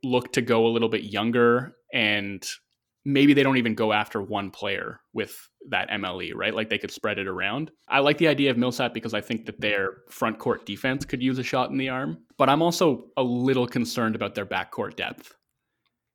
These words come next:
because look at the guards they have coming off the bench. It's Cam Payne, who looked great in the bubble, but <laughs> the, you know, five years of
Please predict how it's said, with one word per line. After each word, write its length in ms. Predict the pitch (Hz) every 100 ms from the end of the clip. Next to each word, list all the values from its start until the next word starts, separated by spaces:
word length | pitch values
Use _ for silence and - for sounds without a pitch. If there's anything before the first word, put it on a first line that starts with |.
| _
because 340 | 123 131 117
look 140 | 123 127
at 80 |
the 80 | 120
guards 280 | 113 101 95
they 100 | 101
have 180 | 101 -
coming 240 | 107 101
off 180 | 95 -
the 100 | 101
bench. 340 | - 85 - -
It's 480 | 123 95 - - - _ _ _ _
Cam 280 | - 143 143
Payne, 440 | 143 127 98 107 - _ _
who 120 | 127
looked 240 | 120 131
great 240 | - 127 135
in 80 | 117
the 60 |
bubble, 360 | 117 104 87 92
but 340 | - 95 - -
<laughs> 240 | - - -
the, 520 | 131 120 113 107 - _ _ -
you 100 | 139
know, 100 | 107
five 460 | - 117 110 120
years 500 | 117 110 110 110 104
of 220 | 107 95